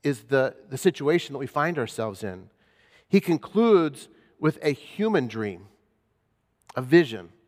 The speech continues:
a hope, a wish. He says an unshakable faith, but the question is, faith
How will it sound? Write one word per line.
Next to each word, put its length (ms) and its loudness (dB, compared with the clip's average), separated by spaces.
a 80 -6
hope, 400 -2
a 100 -2
wish. 560 0
He 100 -6
says 260 8
an 100 4
unshakable 520 -2
faith, 400 0
but 100 -10
the 60 -14
question 380 -2
is, 160 -2
faith 380 -2